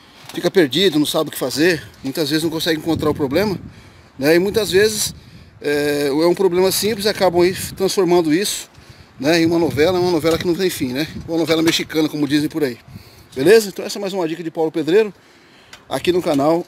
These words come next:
Speed Informática, tá bom? Para mais informações como essa, basta você se inscrever no canal, ativar o sininho pra vocês receberem aí postagem como essa e muito mais, tá bom? Só lembrando que o canal aqui, o intuito do canal é sempre levar informações,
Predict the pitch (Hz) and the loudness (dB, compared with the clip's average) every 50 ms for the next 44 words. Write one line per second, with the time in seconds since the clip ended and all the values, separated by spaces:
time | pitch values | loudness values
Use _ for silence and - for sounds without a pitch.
0 | _ 156 - - 170 160 175 170 - - 180 165 151 120 - - - - - - | _ -10 -8 -8 -2 -2 -2 0 2 2 4 4 4 2 0 -6 -14 -16 -20 -20
1 | - - - - _ _ _ - 120 151 185 233 233 214 - - - - - - | -20 -20 -20 -20 _ _ _ -2 2 4 4 4 4 0 -8 -18 -20 -20 -20 -20
2 | - _ _ - _ _ - - 214 208 208 208 190 - 214 196 196 - - 190 | -20 _ _ -20 _ _ -4 -2 2 2 2 2 2 0 0 0 0 0 0 -4
3 | 180 220 214 214 208 226 254 - - 165 165 190 185 - 202 185 165 - 180 165 | -6 -4 -2 0 0 0 0 -2 -4 -2 -2 -2 0 0 -2 -2 0 -2 -2 -4
4 | 170 156 185 180 165 175 175 170 208 202 202 220 262 240 - - - - - - | -2 -2 0 2 4 2 2 2 2 2 2 2 2 0 -4 -14 -20 -20 -20 -16
5 | - - 277 285 - - 220 185 214 208 196 - 220 196 208 233 262 262 - - | -6 -4 -4 -2 -2 -4 0 2 2 0 2 0 0 2 2 2 2 0 -2 -8
6 | - - - - - - - - - - - - - - - - - - - - | -16 -12 -12 -12 -12 -14 -18 -20 -18 -18 -18 -18 -20 -20 -20 -20 -20 -20 -14 -4
7 | - 190 190 180 - 214 196 190 - 214 175 160 170 175 170 165 151 175 180 - | -4 -2 -2 0 2 2 2 2 2 0 2 4 4 4 4 4 2 2 -2 -4
8 | - - - _ _ _ - 160 147 - 175 170 165 170 170 175 165 151 156 165 | -14 -20 -20 _ _ _ -6 -6 -4 -2 -2 -2 -2 -2 -4 -2 -2 0 0 0
9 | 160 - 175 175 170 208 175 135 120 113 - - - - - - - - - - | 0 2 0 0 0 0 -2 -2 -2 -4 -10 -12 -12 -12 -16 -20 -20 -20 -18 -4
10 | 131 151 180 226 247 233 - - - - - - - - - - - 175 180 202 | 2 4 4 4 4 0 -6 -14 -20 -20 -20 -20 -20 -20 -18 -2 0 0 2 2
11 | 180 185 214 202 208 202 - 208 190 185 185 180 160 143 - 196 214 202 202 175 | 2 0 0 0 -2 0 2 4 4 6 6 4 2 2 0 0 2 2 2 0
12 | - 214 202 180 190 175 185 156 156 160 190 202 196 - _ - - - - - | -2 -6 -8 -6 -2 0 2 2 4 4 2 0 -2 -8 _ -20 -20 -20 -20 -20
13 | - - - 143 151 - 208 202 190 208 208 165 180 185 - - 185 175 160 139 | -20 -10 -6 -2 0 0 0 0 2 0 2 2 2 0 0 0 0 0 0 -2
14 | - - 175 196 196 185 - - - - | -2 -2 -2 0 0 -2 -2 -4 -6 -8